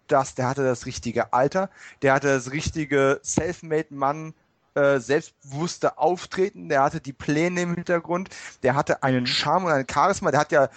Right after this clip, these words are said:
Speaker 1: Lois, äh, früher ins Bett gekriegt als Superman, aber nicht, weil sie irgendwie erpresst hat, sondern einfach, weil sie ihm verfallen ist. Das war ein super
Speaker 2: Ja, das würde ich
Speaker 1: cooler Lex
Speaker 2: Superman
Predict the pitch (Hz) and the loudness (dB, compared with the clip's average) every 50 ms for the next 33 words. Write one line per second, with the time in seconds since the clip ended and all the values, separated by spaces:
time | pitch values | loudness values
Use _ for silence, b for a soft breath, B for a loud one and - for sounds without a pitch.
0 | B B B - 127 127 131 143 160 175 185 - - - - - 110 113 - - | B B B -6 -2 2 4 4 4 4 2 0 -4 -6 -4 -4 -4 -4 -6 -8
1 | - - 156 175 185 170 165 160 - - 175 - - 165 170 - - 127 - - | -4 -2 0 2 4 4 2 0 0 -2 -2 -2 0 -4 -2 0 0 0 0 -2
2 | 190 - 226 202 202 208 226 226 - _ _ 143 139 139 165 175 139 131 147 139 | -2 -2 0 2 2 2 0 0 -2 _ _ -2 -2 0 -2 -2 0 2 2 2
3 | 131 147 147 156 151 135 123 - - - 135 - - 185 - - 151 135 98 127 | 2 0 -4 -2 0 0 0 0 -2 -4 -4 -2 -4 -4 -2 0 0 0 0 -2
4 | - 151 135 131 127 120 131 131 127 127 - - - - - - 143 131 - - | -2 -2 0 2 0 0 0 -4 -4 -4 -6 -6 -12 -20 -10 -8 -8 -8 -6 -4
5 | - 107 120 147 170 - - 233 - - B B B B B B - - - - | -2 0 0 0 -2 -4 -6 -6 -6 -8 B B B B B B -4 -4 -4 -2
6 | - 139 139 - 123 143 143 139 131 117 117 - - 131 143 143 175 147 - - | 0 0 2 2 0 -2 -4 -4 -6 -6 -6 -2 0 2 2 2 2 0 -2 -2
7 | 143 151 151 143 143 143 170 - 180 170 156 165 | 2 2 4 4 4 2 2 2 2 2 4 2